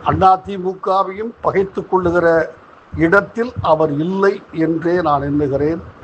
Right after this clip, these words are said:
இன்னும் ஒரு சிறு தகவல் என் காதுகளில் விழுகிறது. எந்த அளவு சரி என்று என்னால் அறுதியிட்டு உறுதியாக கூற முடியவில்லை.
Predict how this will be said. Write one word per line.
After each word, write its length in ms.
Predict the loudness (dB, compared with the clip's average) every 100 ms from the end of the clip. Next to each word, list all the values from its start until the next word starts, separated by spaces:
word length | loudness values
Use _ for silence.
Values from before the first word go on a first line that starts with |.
| -20 -4
இன்னும் 380 | -2 2 0 0 -4 0
ஒரு 180 | 2 4 2
சிறு 360 | -2 0 2 2 0 2
தகவல் 460 | 4 4 4 0 -2
என் 220 | -2 -2 -2
காதுகளில் 680 | 2 2 4 2 2 -2 -6 -16 -18 -6
விழுகிறது. 640 | -2 0 2 4 2 0 -8 -14 -20 -20 -2
எந்த 260 | 0 4 4
அளவு 300 | 4 2 0 -2
சரி 320 | 0 0 0 -2 -2
என்று 280 | -2 -2 0
என்னால் 400 | 2 4 4 2 -10 -20 -20 -4
அறுதியிட்டு 680 | 2 4 4 2 -2 -4 -8
உறுதியாக 640 | -4 -4 -2 -2 -2 -4 -4
கூற 140 | -2 0 0
முடியவில்லை. 580 | 0 -2 -2 -2 -4